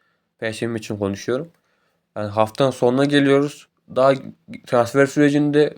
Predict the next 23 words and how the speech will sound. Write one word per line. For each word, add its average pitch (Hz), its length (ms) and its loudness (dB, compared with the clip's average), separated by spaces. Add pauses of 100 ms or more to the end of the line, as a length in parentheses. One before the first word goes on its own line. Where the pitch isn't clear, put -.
kargo 123 380 0
ne 107 100 -2
zaman 131 240 0
teslim 143 280 0
edilecek? 143 500 0 (1300)
Anlamadım, 127 500 -2
gittim 139 260 -2
An-, 117 160 2
Ankara 117 440 2
Konya 120 340 2
arası 117 200 4
dedim. 117 200 -2
Bu 107 60 -6
kadar 117 240 0
uzun 120 220 0
süren 117 320 -2
bir 110 60 -10
şey 117 140 0
değil 160 160 2
ki 180 100 -8
dedim. 123 240 -2 (1600)
Ondan 151 420 0
sonra 160 580 0